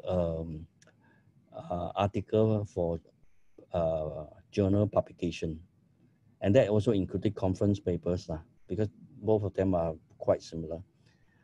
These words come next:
So, uh, this, this cartoon is basically just to show you, uh,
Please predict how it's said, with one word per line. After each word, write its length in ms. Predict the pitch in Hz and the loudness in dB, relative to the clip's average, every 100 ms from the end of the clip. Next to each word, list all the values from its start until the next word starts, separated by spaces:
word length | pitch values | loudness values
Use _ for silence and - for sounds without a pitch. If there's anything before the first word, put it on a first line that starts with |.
| _ - | _ 0
So, 460 | 107 104 104 101 | 6 8 8 4
uh, 800 | 92 90 90 90 87 - - 98 | 4 6 6 6 2 -2 -8 0
this, 380 | 110 117 - - - | 2 2 -2 -16 -6
this 220 | 107 113 - _ _ _ _ | -2 -2 -4 _ _ _ _
cartoon 380 | 107 101 110 107 | 0 4 4 6
is 140 | 95 | 4
basically 420 | - 92 - 104 101 | 0 -4 -2 -2 0
just 320 | 104 95 - | 0 0 -2
to 120 | 87 | -6
show 240 | - 98 98 | -2 2 4
you, 420 | 98 98 98 95 _ _ _ _ _ - | 4 4 2 -2 _ _ _ _ _ -2
uh, 380 | 87 87 87 | 0 2 0